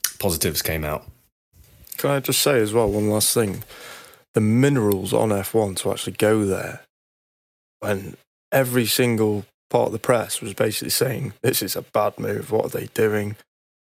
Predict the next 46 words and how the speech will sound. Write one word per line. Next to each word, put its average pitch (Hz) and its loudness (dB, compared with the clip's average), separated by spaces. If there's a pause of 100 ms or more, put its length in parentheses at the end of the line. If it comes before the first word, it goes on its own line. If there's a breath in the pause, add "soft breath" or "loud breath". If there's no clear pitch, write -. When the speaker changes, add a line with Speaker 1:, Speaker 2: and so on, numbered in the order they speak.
(340)
Speaker 2:
Saudi 107 0
as 98 -2
a - -6
country 107 -4
is 98 -4 (100)
completely - -2
against 98 -2
the 107 -2
We 104 0
Racers 101 -6
One 104 -6
initiative, 101 -6
blah, 104 0
blah, 104 -4
blah. 104 0 (920 soft breath)
It - 0
took - 0
courage - 0 (180)
for 90 0
F 117 -2
one 110 0
as 101 -4
a 98 -6
company, 107 -4
as 101 -6
a, 101 -4
as 101 -6
a 101 -4
brand, 104 -4 (460)
to - -12
take 120 2
themselves 104 -4
there, 98 -4
because - -4 (320)
if - -8
it 104 0
had 120 -2
gone 143 2
wrong, 104 0
if 95 -8
it - -2
had - -4
gone 131 0
the 117 -2
wrong 113 0
way, 113 -2